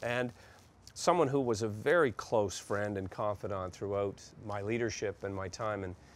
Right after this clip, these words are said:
in Ottawa was Lyle Ahern, who also had provincial political experience, but was just a,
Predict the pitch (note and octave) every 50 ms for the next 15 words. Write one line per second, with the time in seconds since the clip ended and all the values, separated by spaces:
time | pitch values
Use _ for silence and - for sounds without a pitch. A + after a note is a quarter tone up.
0 | - - - - - - - A2 G#2+ G2+ G#2 A2 A2+ A2+ G#2+ G2 G2 F#2+ F#2+ G2+
1 | G#2 G2+ G#2+ G2+ G#2 G#2+ A2+ A2+ A2 G#2+ G#2+ G#2 G2 C3+ E3+ G3 C3 F2+ D#2 D2
2 | - - - - - - - - - - - B2 A2+ G#2+ A#2+ C#3+ C#3 - D3 A#2+
3 | G#2 A2+ G#2 G2+ - G2+ F#2 G#2 G2+ - - G#2+ F#2 F2+ F2 - - - - -
4 | - - - B2 A2 G2 - G#2 F#2+ F#2+ - - - - A2+ G2+ G2 G2 G2 F#2+
5 | F#2 - - - - A2+ G2 - A#2+ B2 A2+ - - F3+ D#3+ - - G#2 F#2